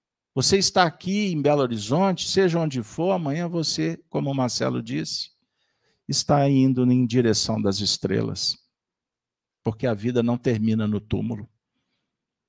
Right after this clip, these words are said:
A vida não começou no berço. Nós somos viajores. Lembra disso, porque o mundo caminha para esse cenário.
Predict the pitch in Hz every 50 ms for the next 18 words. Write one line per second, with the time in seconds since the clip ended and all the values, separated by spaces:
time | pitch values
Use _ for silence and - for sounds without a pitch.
0 | _ _ _ _ - 123 120 95 110 127 123 131 120 131 151 156 - 160 151 151
1 | 131 - - - 123 113 117 107 98 98 104 104 107 - - - - - _ _
2 | _ _ _ _ _ _ _ _ _ _ _ _ _ _ _ _ _ _ _ -
3 | 113 104 - - 113 113 117 113 107 107 110 123 123 117 107 87 92 92 92 92
4 | 90 - - - - - - _ _ _ _ _ _ _ _ _ _ _ _ _
5 | _ _ _ _ _ 117 117 135 165 185 170 156 147 117 104 104 - - - -
6 | - - - _ _ _ _ _ _ _ _ _ - 120 - - - 131 120 120
7 | 120 123 147 190 196 185 185 180 - - 185 165 139 127 123 127 131 131 131 131
8 | 131 131 - _ _ _ _ _ _ 123 120 117 113 113 110 - 117 113 - -
9 | 139 131 123 120 113 110 110 110 110 104 107